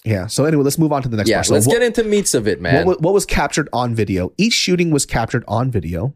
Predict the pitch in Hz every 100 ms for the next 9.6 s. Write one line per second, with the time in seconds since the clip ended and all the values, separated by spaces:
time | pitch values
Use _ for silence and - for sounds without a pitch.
0 | - 135 - 139 147 135 123 113 113 -
1 | 110 104 113 95 92 - 123 135 110 95
2 | - 95 95 92 90 92 92 98 - 143
3 | 147 143 101 95 107 110 107 101 95 95
4 | 92 92 95 87 - 135 135 131 - -
5 | - - 95 - 139 - 117 101 - 98
6 | 98 98 95 98 87 98 95 - 101 110
7 | 110 - 107 104 104 - 107 98 98 98
8 | - 92 92 90 92 90 85 - 85 -
9 | 82 98 131 123 - 92